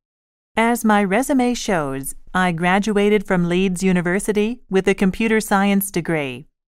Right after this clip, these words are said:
During my junior and senior years,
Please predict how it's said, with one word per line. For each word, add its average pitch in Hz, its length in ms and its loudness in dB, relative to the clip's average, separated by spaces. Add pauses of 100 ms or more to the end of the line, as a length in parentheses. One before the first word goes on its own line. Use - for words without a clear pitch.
(440)
During 240 380 4
my 175 200 4
junior 185 440 2
and 175 160 2
senior 185 320 0
years, 160 600 -2